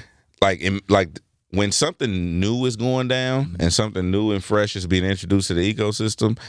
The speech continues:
Speaker 1: it seemed like the old stuff just deteriorates, like,
Speaker 2: Think
Speaker 1: right in
Speaker 2: so?
Speaker 1: front of your eyes. Think about it. Golden State was the,
Speaker 2: The last five
Speaker 1: the
Speaker 2: years.
Speaker 1: team,
Speaker 2: Yeah,
Speaker 1: right?
Speaker 2: yeah.
Speaker 1: Bro, K D's injured.
Speaker 2: Yeah.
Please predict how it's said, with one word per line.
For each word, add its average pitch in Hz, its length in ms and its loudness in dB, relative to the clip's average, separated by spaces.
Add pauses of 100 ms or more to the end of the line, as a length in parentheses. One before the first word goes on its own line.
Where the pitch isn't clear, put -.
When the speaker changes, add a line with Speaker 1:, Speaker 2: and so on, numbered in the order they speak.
Speaker 1:
it 85 100 2
seemed 107 240 0
like 92 180 0
the - 140 -6
old 101 260 0
stuff 87 220 0
just 78 180 -6
deteriorates, 71 920 0
like, 82 160 2
Speaker 2:
Think 92 100 0
Speaker 1:
right 95 100 2
in 90 60 -4
Speaker 2:
so? 87 60 -6
Speaker 1:
front 92 140 0
of 87 40 0
your 87 140 2
eyes. 69 320 -4 (380)
Think 190 120 2
about 113 240 -4
it. 78 100 -12
Golden 151 320 0
State 139 460 0 (460)
was 98 240 2
the, 95 80 -2
Speaker 2:
The 87 180 -2
last 104 260 -2
five 107 280 -2
Speaker 1:
the 110 60 -6
Speaker 2:
years. - 180 -2
Speaker 1:
team, 127 380 -2
Speaker 2:
Yeah, 78 80 -2
Speaker 1:
right? 104 220 -2
Speaker 2:
yeah. 107 260 -4 (420)
Speaker 1:
Bro, 85 380 0 (600)
K 98 180 0
D's 104 260 -2
injured. 69 520 0
Speaker 2:
Yeah. 80 240 -8